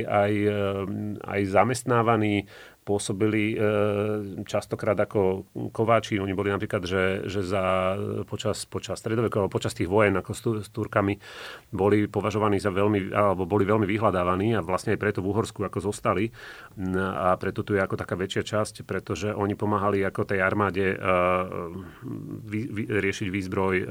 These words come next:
riešiť, rie-, riešiť akože tieto vojny a myslím, že ešte, e, luxemburský ich, e, ich vlastne im dával nejaký glejt, e, práve vďaka tomu. No len potom, e, vlastne ono to je vždycky tak, že oni majú jednu smolu a že, a to je, to je tá farba pleti.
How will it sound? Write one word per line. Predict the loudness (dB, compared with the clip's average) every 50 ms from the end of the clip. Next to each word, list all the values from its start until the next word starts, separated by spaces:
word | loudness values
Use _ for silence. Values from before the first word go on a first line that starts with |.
| 0 2 2 0 0 -2 -2 -2
riešiť, | -2 -2 -4 -4 -6 -6 -6 -8
rie-, | -8 -8 -6 -6 -4
riešiť | -6 -6 -8 -10 -10 -10 -10 -8
akože | -8 -6 -6
tieto | -6 -6 -6 -6 -6
vojny | -4 -4 -2 -2 -2 -2
a | -2 -2 -4
myslím, | -6 -6 -6 -6 -6
že | -4 -4 -6 -6 -8
ešte, | -8 -8 -8
e, | -8 -8 -8 -10 -10 -10 -12 -16 -18 -16 -16 -14 -12
luxemburský | -12 -10 -8 -6 -6 -4 -4 -6 -8 -8 -10 -8 -8 -8 -8 -10
ich, | -10 -12 -12
e, | -10 -8 -8 -6 -6 -8 -8 -8 -10 -12
ich | -12 -12 -12
vlastne | -10 -10 -10 -8 -6 -6 -4 -4 -4 -6 -6
im | -6 -6 -4
dával | -4 -4 -4 -4 -4
nejaký | -4 -6 -8 -8 -6
glejt, | -2 -2 -2 -2 -2 -4 -8 -8
e, | -6 -6 -6 -6 -8 -8
práve | -6 -6 -4 -4 -4 -6 -4
vďaka | -6 -4 -4 -4
tomu. | -4 -2 -2 -2 -2 -4 -6 -14 -16 -16 -16 -16 -16 -16 -16 -18 -18 -12 _ 4
No | 6 8 8
len | 8 8 6 4 4
potom, | 4 4 6 8 10 10 10 8
e, | 8 8 8 8 8 8
vlastne | 6 4 4 6 6
ono | 4 6 6
to | 6 4
je | 4 2
vždycky | 2 -2 -2 -2
tak, | 2 4 4 4 4 2 2
že | 0 0 2
oni | 2 2 2 4
majú | 4 4 6 4
jednu | 4 4 2
smolu | 0 0 2 2 4 2 2 0 -4 -4
a | 0 2 2 4 2 2
že, | 0 0 2 2 2
a | 0 -2 -6 -8 -6
to | -2 0 2
je, | 4 4 2 2 0
to | 0
je | 0 0
tá | 0 0
farba | 0 0 0 0 0 -2
pleti. | -2 -4 -4 -2 -4 -4 -4 -6